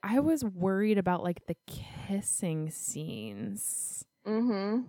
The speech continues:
Speaker 1: just because they just don't seem to match. And I guess
Speaker 2: But it,
Speaker 1: that's
Speaker 2: but it worked out.
Speaker 1: Yeah.
Speaker 2: And I think, like, their, their meet cute was really good, and, like, them playing off each other in the line for the bathroom. I thought that was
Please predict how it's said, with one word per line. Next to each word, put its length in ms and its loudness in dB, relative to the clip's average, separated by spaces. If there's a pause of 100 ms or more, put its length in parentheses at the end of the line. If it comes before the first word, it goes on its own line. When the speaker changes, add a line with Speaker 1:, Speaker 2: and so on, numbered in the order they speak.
(300)
Speaker 1:
just 180 0
because 320 2
they 120 6
just 200 2
don't 220 4
seem 160 2
to 60 2
match. 680 -2 (140)
And 120 4
I 60 4
guess 220 2
Speaker 2:
But 140 10
it, 20 12
Speaker 1:
that's 200 6 (920)
Speaker 2:
but 120 10
it 80 6
worked 260 4 (100)
out. 280 0
Speaker 1:
Yeah. 340 4 (1200)
Speaker 2:
And 140 2
I 80 6
think, 340 -2
like, 240 -2
their, 260 0
their 140 2
meet 300 -2
cute 220 0
was 240 4
really 300 4 (100)
good, 600 4
and, 180 0
like, 300 2
them 160 0
playing 340 -2
off 240 2
each 180 -2
other 220 2
in 100 0
the 80 -2
line 260 2
for 160 -6
the 100 0
bathroom. 920 2 (720)
I 80 -2
thought 260 0
that 140 4
was 280 2